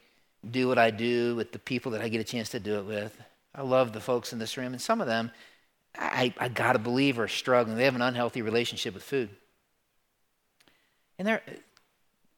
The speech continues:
I don't know, they're, they're embarrassed by it, they're guilty with it, they struggle with it.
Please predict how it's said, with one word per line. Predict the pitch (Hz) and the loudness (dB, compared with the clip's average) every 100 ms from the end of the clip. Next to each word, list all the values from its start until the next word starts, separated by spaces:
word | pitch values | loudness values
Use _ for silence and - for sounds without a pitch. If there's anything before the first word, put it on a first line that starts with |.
| _ | _
I | - | -4
don't | 202 | 0
know, | 196 139 | 2 2
they're, | 120 - | 2 0
they're | 120 113 | 0 0
embarrassed | 107 147 196 185 - | 6 6 6 2 2
by | 185 185 | 4 6
it, | 180 147 | 4 2
they're | 110 107 104 - 120 | 2 2 0 -8 -2
guilty | 165 185 190 | 2 2 4
with | 175 | 4
it, | 165 | 4
they | 110 | 0
struggle | - - 180 180 180 | -2 -2 4 4 4
with | 175 175 | 2 0
it. | 175 170 | -2 -4